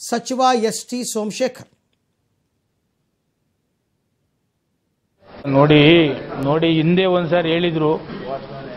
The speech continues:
Speaker 2: ನಮ್ದೇನಾರ ಆಗಿದ್ರೆ ಭಾರತೀಯ ಜನತಾ ಪಕ್ಷದಲ್ಲಿ ವಾಚ್‌ಮ್ಯಾನ್ ಆಗ್ತೀವಿ ಅಂತೇಳಿ. ಹೇಳಕ್ಕೆ ಅಂದ್ರೆ ನಾಲ್ಗೆ ಮಾತನಾಡೋಕ್ಕಿಂತ ಮುಂಚೆ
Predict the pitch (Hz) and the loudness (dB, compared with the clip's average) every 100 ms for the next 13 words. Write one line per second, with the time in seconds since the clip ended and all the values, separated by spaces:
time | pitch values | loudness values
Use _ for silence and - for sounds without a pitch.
0 | - 143 170 175 185 180 175 170 175 175 | 0 2 4 4 6 4 4 4 2 4
1 | 190 180 156 175 165 185 165 165 170 175 | 4 4 2 2 2 2 2 2 2 2
2 | 165 - 156 165 175 220 302 - - 117 | 2 0 2 4 6 4 2 -8 -14 -14
3 | - 113 98 - - 131 151 156 175 175 | -14 -16 -16 -18 -6 0 0 0 0 2
4 | 170 151 - 160 160 131 156 160 151 - | 2 0 0 2 2 2 0 2 -2 -4
5 | 156 - - - - - 156 139 151 196 | -12 -18 -20 -20 -20 -20 -14 -2 2 4
6 | 202 185 185 185 190 190 165 165 196 202 | 2 2 2 2 4 2 4 2 2 2
7 | 202 185 175 175 - 185 185 180 180 175 | 2 2 2 0 2 2 2 0 0 0
8 | 170 196 190 175 123 127 156 - | 2 2 2 0 0 -4 -6 -10